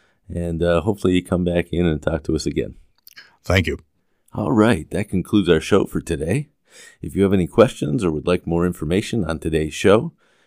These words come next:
Speaker 1: please contact the Conservation District by calling five seven oh,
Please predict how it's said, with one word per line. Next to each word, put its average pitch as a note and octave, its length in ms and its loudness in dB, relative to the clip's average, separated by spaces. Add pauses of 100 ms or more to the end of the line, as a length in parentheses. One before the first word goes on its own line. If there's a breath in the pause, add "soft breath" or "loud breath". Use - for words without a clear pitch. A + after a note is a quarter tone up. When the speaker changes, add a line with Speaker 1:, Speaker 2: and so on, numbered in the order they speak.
(140)
Speaker 1:
please G#2 240 0
contact F#2 520 0
the C2 80 -6
Conservation F2+ 680 -2
District C#2 420 -6
by B1 140 -4
calling D2+ 400 -6
five G#2+ 320 -2
seven A#2+ 260 2
oh, F2+ 220 -4